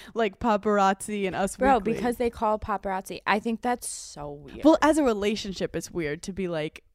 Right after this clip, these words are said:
Speaker 1: "We're gonna go out and we're gonna co-," like, do that shit on your own and, like, oh, and don't tell anyone.
Speaker 2: I mean, it's just like, here's the thing. <laughs> We're not, like, celebrities. Like, no one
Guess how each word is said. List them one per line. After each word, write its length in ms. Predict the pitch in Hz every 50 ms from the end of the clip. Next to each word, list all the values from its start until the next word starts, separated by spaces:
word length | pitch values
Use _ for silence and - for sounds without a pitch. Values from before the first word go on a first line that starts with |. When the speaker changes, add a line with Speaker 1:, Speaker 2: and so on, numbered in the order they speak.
| _ _
Speaker 1:
"We're 260 | - 190 190 190 196
gonna 220 | 214 233 247 262
go 160 | 269 302 311 285
out 480 | 214 170 156 156 160 156 143 - - _ _ _ _ _ _ 196
and 160 | 196 180 175
we're 160 | 185 180 175
gonna 300 | 175 185 175 165 160 165
co-," 100 | - - -
like, 220 | 233 240 233 - - - - _ _
do 100 | 240 262 254
that 120 | 339 392
shit 180 | - - 403 427
on 120 | 427 415 403
your 200 | 359 269 - -
own 420 | - 208 208 208 202 190 180 165
and, 140 | 156 185 196
like, 160 | 190 185 -
oh, 160 | 196 185 - - _ -
and 160 | 202 208 190
don't 200 | 220 226 226 -
tell 200 | - 208 190 180
anyone. 500 | 175 151 123 - 52 60 60 - - - _ _ _ _ _ - - - - - - 208 -
Speaker 2:
I 180 | 320 262 277 269
mean, 120 | 277 269
it's 140 | 262 262 226
just 200 | 254 262 - -
like, 300 | 247 240 226 214 - - - - - - _ _
here's 340 | - - 294 311 320 277 285
the 100 | 294 247
thing. 580 | 220 214 175 151 - - 104 - 185 196 190 -
<laughs> 60 | - - - - - - - - - - - _ - - - - - - - - - - - - - - -
We're 200 | 196 247 320 339
not, 240 | 403 440 466 - - - -
like, 260 | 202 190 165 - -
celebrities. 1040 | - - - 180 156 156 170 151 147 151 151 147 110 117 127 - - - - - - - -
Like, 160 | 226 226 233 226
no 180 | 254 262 277
one 220 | 311 349 403 392